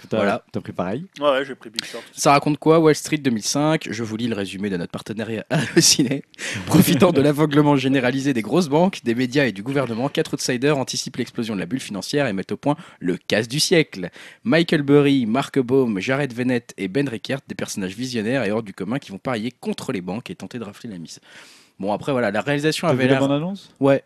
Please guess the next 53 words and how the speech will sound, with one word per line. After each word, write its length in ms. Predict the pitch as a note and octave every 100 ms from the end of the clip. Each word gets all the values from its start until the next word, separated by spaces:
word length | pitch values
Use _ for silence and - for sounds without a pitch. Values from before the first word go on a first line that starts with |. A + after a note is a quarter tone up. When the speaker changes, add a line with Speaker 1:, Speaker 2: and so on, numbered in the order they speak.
| _
Speaker 1:
Ça 140 | A#2+
a 20 |
l'air 120 | A#2 A#2+
bien ? 140 | D#3+
Speaker 2:
Ça 140 | - D3+
a 20 |
l'air 100 | E3+
pas 140 | D#3
mal, 180 | D3 D3
la 60 | C3+
réalisation 420 | C3 A#2+ B2 C#3
Speaker 1:
Que 60 |
Speaker 2:
assez 100 | A2
Speaker 1:
dit 80 | A#2+
comme 100 | C3+
ça, 60 | B2
ça 60 |
a 20 | C3
Speaker 2:
posée, 80 | C#3
Speaker 1:
l'air 160 | D3 D3+
chiant, 220 | - A#2+
mais 80 | E2 A#2+
Speaker 2:
belle 180 | B2+
photographie, 880 | D3+ D3+ D3+ C3 C3 - C#3 D3 D#3+ - - _
et, 160 | G#2 G#2
euh, 340 | G2 F#2+ F#2+
surtout 240 | A2 - G3+
le 100 | C3+
jeu 140 | D#3
des 140 | D#3+
acteurs, 260 | C#3 - F3
même 220 | D3+ E3
dans 80 | D3+
la 100 | D3
bande-annonce, 400 | C#3+ C#3 D3 E3+
je 60 | -
l'ai 80 |
trouvé 260 | - A#2+ C#3+
quand 100 | -
même 120 | C3+
assez 180 | B2+ -
prometteur. 460 | - A#2 A2+ F2+ -
Speaker 3:
Pour 180 | - A2+
Speaker 1:
C'est 60 |
Speaker 3:
être 60 | B2+
Speaker 1:
quoi, 80 | C3+
Speaker 3:
casting. 260 | E3+ B2+ F#2+
Speaker 1:
c'est, 180 | F#2
c'est 160 | - F#2+
du 100 | F2 F2
grand 240 | F2+ F2
humour, 260 | C3+ D3 G#2+
quoi. 120 | F2